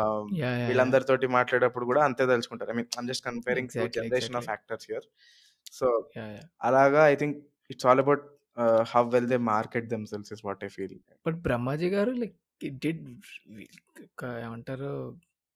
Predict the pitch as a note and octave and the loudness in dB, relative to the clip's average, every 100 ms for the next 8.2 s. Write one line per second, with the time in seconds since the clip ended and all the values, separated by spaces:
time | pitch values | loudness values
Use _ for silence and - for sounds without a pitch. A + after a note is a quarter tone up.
0 | _ - _ _ - _ - A#2+ D3 F#3+ | _ -20 _ _ -20 _ -10 -8 -6 -4
1 | - B2+ C3+ D#3 D#3+ D#3 C#3+ E3+ B2 C3+ | -4 -6 -4 -4 -2 -2 -4 -6 -4 -2
2 | D3+ D3+ C#3 B2+ D#3+ D3+ C#3 B2+ B2 A#2+ | 0 0 -2 -2 -2 -2 -4 -6 -6 -2
3 | B2+ F2+ - - B2 A#2 - B2 A#2+ C3 | 0 0 -4 -6 -6 -6 -4 -2 -2 -4
4 | C3 B2+ B2+ B2 B2 - B2 B2 B2 - | -2 -2 -4 -6 -8 -6 -4 -6 -10 -20
5 | _ - _ _ _ - - - - A#2+ | _ -20 _ _ _ -14 -12 -12 -14 -18
6 | - _ _ _ - B2 - _ _ B2 | -20 _ _ _ -12 -12 -12 _ _ -6
7 | C3+ D#3+ D#3 D#3+ D3+ D3 C#3+ D3 C#3+ C#3+ | 2 4 4 2 2 2 2 2 0 0
8 | C3+ | -4